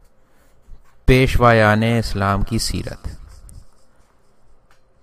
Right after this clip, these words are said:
ہمارے گراں قدر پیشوایان دین کی سیرت اور مفید کاموں میں ان کی شرکت اس بات کا زندہ ثبوت ہے کہ اسلام ایک ترقی پسند اور سعادت بخش دین ہے،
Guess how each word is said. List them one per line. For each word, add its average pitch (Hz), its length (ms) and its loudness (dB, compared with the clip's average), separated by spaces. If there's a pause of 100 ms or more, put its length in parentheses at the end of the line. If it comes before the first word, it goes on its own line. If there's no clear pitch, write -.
(920)
ہمارے 117 340 2 (100)
گراں 120 240 2
قدر 123 340 0
پیشوایان 110 800 0 (160)
دین 104 220 -6
کی 113 140 -8
سیرت 104 520 -6
اور 110 80 -4
مفید 107 420 -4
کاموں 104 420 -2
میں 107 260 -6
ان 104 160 -8
کی 113 160 -14
شرکت - 560 -10 (640)
اس 107 200 -6
بات 107 340 2
کا 127 140 -2
زندہ 107 420 -2
ثبوت 101 480 -6
ہے 95 200 -4 (240)
کہ 104 140 -6
اسلام 104 400 -2
ایک 113 200 -4
ترقی 98 380 -6
پسند 107 500 -6
اور 98 100 -2
سعادت 98 540 -4
بخش 101 360 -4
دین 95 220 -8
ہے، 95 160 -12